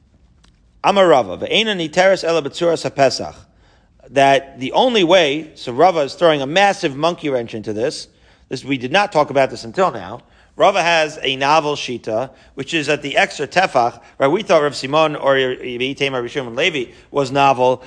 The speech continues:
that they said that it could be within Lavud, and the whole point is that the third wall should have some wall aspects to it.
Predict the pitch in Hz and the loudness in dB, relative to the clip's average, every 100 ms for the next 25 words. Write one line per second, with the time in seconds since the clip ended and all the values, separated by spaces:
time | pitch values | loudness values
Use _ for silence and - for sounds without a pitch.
0 | - 139 131 131 160 135 123 - 127 139 | -2 0 2 2 2 0 -4 -8 -8 -6
1 | 131 127 123 127 160 151 139 131 123 120 | -4 -4 -2 2 2 2 -2 -4 -4 -2
2 | 139 131 143 131 120 127 - 147 131 123 | -2 -2 -4 -4 -6 -8 -6 -2 -2 2
3 | 135 123 123 127 - 117 127 175 185 131 | 0 0 -2 -2 -2 -8 0 2 2 0
4 | 120 - 113 - - 113 120 - | -6 -8 -14 -14 -10 -4 -2 -4